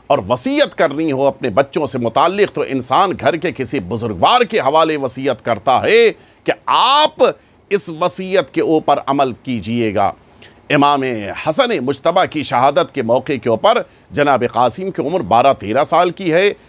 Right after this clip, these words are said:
जनाब अब्दुल्ला की उम्र दस ग्यारह साल की है, और इस घर में सबसे बुज़ुर्ग इस वक्त हैं इमाम हुसैन सै-, सरकार सैयदुश्शुहदा।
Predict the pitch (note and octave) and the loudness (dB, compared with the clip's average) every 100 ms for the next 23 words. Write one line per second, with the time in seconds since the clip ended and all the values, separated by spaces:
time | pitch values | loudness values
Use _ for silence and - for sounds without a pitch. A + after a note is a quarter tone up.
0 | - F#2 C#3 C3 B2+ A2+ G2 A#2 D3+ F3+ | -6 -2 2 2 0 -4 -4 0 2 0
1 | D3+ G#2+ D#3 E3+ A2+ B2+ - A2+ B2+ E3+ | -2 -2 -2 -2 -4 -4 -2 0 2 2
2 | E3 F3 F3 F#3 B2+ F3+ F#3+ - - - | 2 0 0 -2 2 4 2 -2 -18 -8
3 | - F#3+ B2+ - G3 F3+ G2+ - B3 C#4 | 0 0 -2 -4 -2 -2 -4 -2 2 2
4 | C4+ A3 - A3+ E3+ - F#3 G2 - B3 | 0 -2 0 -2 -2 -4 -6 -2 0 2
5 | F4+ D4 E4+ A3+ F#3+ A#3 - E3 G#3+ E3+ | 2 0 -2 -2 0 -2 0 0 0 -2
6 | - _ C3 C3+ C3 A2+ G#2 D3+ F3 G3+ | -8 _ 0 2 2 0 -4 0 2 0
7 | C3 A#2 F#2+ A#2+ A2 C3 D#3+ A#2+ G#2+ D3+ | -2 -4 -2 -4 0 0 0 -4 -8 -8
8 | - G#2 A2+ G3+ E3 | -4 -2 2 2 2